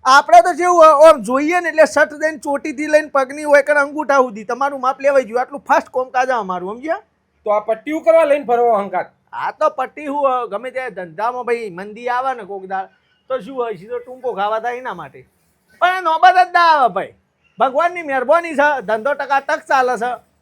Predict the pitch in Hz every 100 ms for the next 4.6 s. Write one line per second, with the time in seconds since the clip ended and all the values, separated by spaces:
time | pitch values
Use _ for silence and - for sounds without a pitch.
0 | - 196 247 247 269 302 277 269 233 -
1 | _ - 214 254 226 185 185 247 226 160
2 | 135 113 _ _ - 175 233 247 254 175
3 | 170 143 123 - 151 - 208 185 247 214
4 | 190 190 208 202 160 127